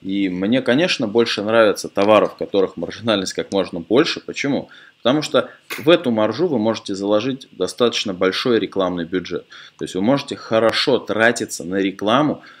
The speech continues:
продавая вот этот товар. Но, есть одно «но». Есть низкомаржинальные товары с большим Л Т В. Л Т В. У меня было видео недавно про это Л Т В. Это lifetime value,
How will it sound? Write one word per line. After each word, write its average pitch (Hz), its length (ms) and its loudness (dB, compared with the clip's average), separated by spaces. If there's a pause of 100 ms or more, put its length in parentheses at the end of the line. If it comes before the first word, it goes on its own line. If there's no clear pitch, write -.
(160)
продавая 95 640 2
вот 87 220 -4
этот - 360 0
товар. 101 400 0 (240)
Но, 127 560 2
есть 127 320 -2
одно 185 240 0
«но». 104 420 -2
Есть 87 380 -6 (380)
низкомаржинальные 98 1080 -2
товары 95 540 0
с - 180 -12
большим 92 600 -2
Л 107 180 2
Т 110 240 -6
В. 90 160 -4 (1400)
Л 165 160 4
Т 143 180 -2
В. 82 240 -2 (320)
У 82 40 -10
меня 123 180 2
было 113 280 4
видео 87 380 -2
недавно 123 460 2
про 120 280 0
это 113 340 0
Л 110 160 2
Т 110 180 -6
В. 107 200 -4 (440)
Это 101 240 0
lifetime 117 720 2
value, 76 300 0